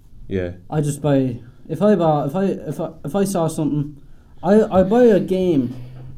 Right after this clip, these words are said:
Speaker 2: I won't play, I will play it for the very first day, but
Speaker 1: Yeah.
Speaker 2: then, you know, Dead Rising?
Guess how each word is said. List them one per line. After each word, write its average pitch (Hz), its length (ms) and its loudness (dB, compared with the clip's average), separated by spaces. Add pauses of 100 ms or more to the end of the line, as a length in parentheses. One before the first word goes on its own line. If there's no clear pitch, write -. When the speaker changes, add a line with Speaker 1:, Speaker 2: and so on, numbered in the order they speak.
(760)
Speaker 2:
I 156 60 -2
won't 180 260 0
play, 190 180 0
I 135 60 -4
will 175 160 2
play 220 260 2
it 214 100 0
for 190 120 -2
the 165 80 -6
very 151 180 -2
first 143 260 -6
day, 190 260 -2 (200)
but 180 80 -4
Speaker 1:
Yeah. 180 60 -2
Speaker 2:
then, 143 520 0 (240)
you - 260 -10
know, 180 100 4
Dead 170 180 2
Rising? 170 440 0